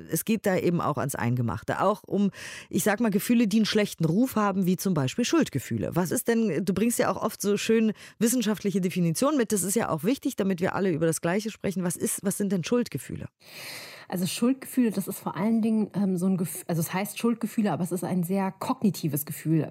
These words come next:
Speaker 2: weil, weil das oft von Gedanken begleitet wird. Sowas wie, „Ah, das und das habe ich nicht richtig gemacht“ oder „Verdammt, die, die anderen, die werden jetzt, äh, Punkt, Punkt, Punkt von mir denken.“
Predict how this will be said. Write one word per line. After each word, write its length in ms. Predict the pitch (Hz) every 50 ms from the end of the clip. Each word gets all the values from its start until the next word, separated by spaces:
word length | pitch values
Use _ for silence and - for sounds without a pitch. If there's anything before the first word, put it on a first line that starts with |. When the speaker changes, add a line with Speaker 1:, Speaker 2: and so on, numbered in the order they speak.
| -
Speaker 2:
weil, 220 | - 170 156 160 143
weil 100 | 165 165
das 160 | 175 165 - -
oft 180 | 196 202 - -
von 260 | - 214 196 180 160
Gedanken 460 | - 165 - 190 185 208 - - 196 160
begleitet 520 | 160 - - - 95 143 - 160 156 -
wird. 100 | 147 -
Sowas 240 | - 151 165 - -
wie, 160 | - 180 175 -
„Ah, 200 | 180 180 180 170
das 180 | 165 165 -
und 80 | 175 165
das 140 | 180 160 -
habe 100 | 160 160
ich 80 | 165
nicht 220 | 196 175 - - -
richtig 320 | 196 - - 190 165 -
gemacht“ 280 | - 175 175 170 165 -
oder 120 | - 165
„Verdammt, 540 | 160 - 170 156 - 175 180 180 170 170 - - - - - - - _ -
die, 140 | - 104 135
die 100 | 165 165
anderen, 280 | - 160 170 170 170 170
die 80 | 165 151
werden 240 | 165 160 160 160 160
jetzt, 240 | 156 156 - -
äh, 160 | - 156 160 156
Punkt, 180 | - 175 160
Punkt, 140 | - 156 147
Punkt 180 | 233 240 - -
von 160 | - 202 202
mir 120 | 202 190
denken.“ 420 | - 185 190 202 202 - - 208